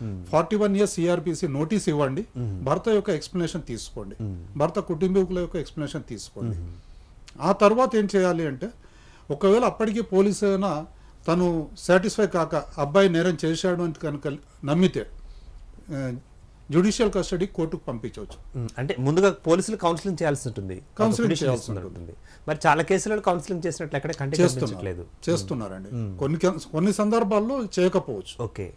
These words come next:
Speaker 1: మ్మ్.
Speaker 2: కానీ చాలా కేసుల్లో చేస్తున్నారు.
Speaker 1: మ్మ్.
Speaker 2: అంటే ఇప్పుడు మనం, నేను ఒక రెండు ఉదాహరణలు చెప్పాలనుకున్నా.
Speaker 1: మ్మ్. ఎస్.
Speaker 2: Around ట్వంటీ ఇయర్స్ బ్యాక్
Speaker 1: మ్మ్.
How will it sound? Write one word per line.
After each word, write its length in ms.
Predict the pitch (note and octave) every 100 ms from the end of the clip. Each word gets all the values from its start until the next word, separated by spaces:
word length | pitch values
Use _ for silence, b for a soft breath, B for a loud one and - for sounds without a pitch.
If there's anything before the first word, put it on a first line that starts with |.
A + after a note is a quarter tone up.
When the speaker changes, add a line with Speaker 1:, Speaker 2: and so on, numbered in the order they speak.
| -
Speaker 1:
మ్మ్. 400 | A2 G2+ F#2 F#2
Speaker 2:
కానీ 160 | D#3+ G#3 -
చాలా 160 | E3 F#3
కేసుల్లో 380 | F#3+ - F3+ E3
చేస్తున్నారు. 440 | C3 G#2+ - G2 A#2
Speaker 1:
మ్మ్. 300 | G#2 F#2 F2 F2 - b b b -
Speaker 2:
అంటే 140 | D#3
ఇప్పుడు 200 | D#3 -
మనం, 440 | A2+ B2 A#2 A2+ A2+
నేను 220 | C#3+ F3
ఒక 120 | E3+
రెండు 240 | D#3+ D#3+ E3
ఉదాహరణలు 360 | F3+ G#3+ G#3+ -
చెప్పాలనుకున్నా. 640 | C#3 D#3 A#2+ G#2 F#2+ A2+
Speaker 1:
మ్మ్. 380 | A#2 F#2+ F2 -
ఎస్. 280 | G2 - - -
Speaker 2:
Around 500 | C3 E3+ F3+ F3+ F3
ట్వంటీ 400 | E3 - F3 F#3+
ఇయర్స్ 340 | G#3 G3 D#3+ A#2+
బ్యాక్ 500 | A#2+ G#2 - - B2+
Speaker 1:
మ్మ్. 240 | A2+ F2